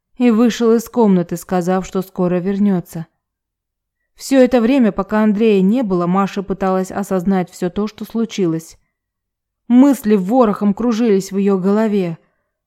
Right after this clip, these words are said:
С ужасом она поняла, что та ярко крашеная и излишне агрессивная девица в её сне и есть Стелла.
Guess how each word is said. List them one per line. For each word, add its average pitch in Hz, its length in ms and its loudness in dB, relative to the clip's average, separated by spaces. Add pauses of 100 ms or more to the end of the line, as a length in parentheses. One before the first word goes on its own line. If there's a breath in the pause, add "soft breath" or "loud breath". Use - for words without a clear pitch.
(420)
С - 160 -10
ужасом 208 500 2
она 220 260 2
поняла, 196 480 2
что 208 200 -6
та 208 100 -2
ярко 214 420 -2
крашеная 190 680 -2
и 190 140 0
излишне 202 460 -4
агрессивная 190 580 0
девица 196 460 -4
в 185 60 0
её 185 220 2
сне 180 420 -2 (480)
и 262 80 -2
есть 196 320 2
Стелла. 165 520 -4